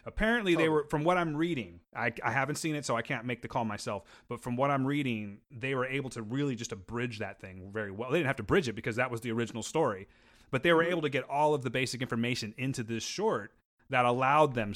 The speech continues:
Speaker 1: inspired them, whatever you, what have you, to produce this as a, as a, uh, I think what it was, this is another one of those Netflix originals, you know, that are actually
Speaker 2: Yes.
Speaker 1: was probably going to be put out in theater, and for whatever reason, it got dropped.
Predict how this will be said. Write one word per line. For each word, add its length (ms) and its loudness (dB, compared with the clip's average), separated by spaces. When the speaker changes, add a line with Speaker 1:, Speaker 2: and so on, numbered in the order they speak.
Speaker 1:
inspired 600 0
them, 160 -6
whatever 260 0
you, 140 -6
what 160 -6
have 260 -2
you, 160 -10
to 380 -8
produce 360 -2
this 120 -6
as 160 -4
a, 160 -10
as 160 -10
a, 220 -10
uh, 40 -14
I 80 2
think 240 4
what 100 4
it 80 2
was, 200 2
this 180 -6
is 80 -10
another 200 0
one 120 0
of 20 -2
those 140 -4
Netflix 580 -2
originals, 800 2
you 80 0
know, 280 0
that 160 2
are 60 2
actually 360 0
Speaker 2:
Yes. 80 -6
Speaker 1:
was 180 -4
probably 320 2
going 220 4
to 60 2
be 160 0
put 160 4
out 160 6
in 140 -2
theater, 440 2
and 80 -2
for 80 -6
whatever 260 2
reason, 300 -2
it 60 -8
got 180 -8
dropped. 400 -4